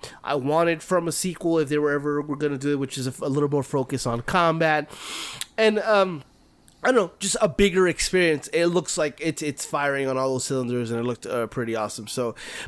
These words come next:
but yeah, you, you pretty much covered everything, uh, everything that I kinda wanted to cover on Death Stranding too, 'cause, I mean,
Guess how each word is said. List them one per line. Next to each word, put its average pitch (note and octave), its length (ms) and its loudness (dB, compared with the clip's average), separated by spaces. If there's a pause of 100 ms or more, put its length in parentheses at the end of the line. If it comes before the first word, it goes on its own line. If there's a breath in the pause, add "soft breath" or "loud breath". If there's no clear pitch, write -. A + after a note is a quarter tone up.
but D#3+ 80 2
yeah, E3+ 80 4
you, D#3 180 0
you G#3 160 2
pretty D4+ 200 0
much B3 220 2
covered E3+ 280 2
everything, D#3 420 -2
uh, D#3+ 240 0
everything D#3+ 360 2
that C#3+ 100 2
I D3 80 2
kinda C#3+ 240 -2
wanted C3 160 0
to B2+ 80 -4
cover C3 260 -2
on A#2+ 100 0
Death C3 140 0
Stranding B2 300 -4
too, B2+ 180 -4
'cause, B2+ 160 -4
I C#3 120 0
mean, D3+ 180 0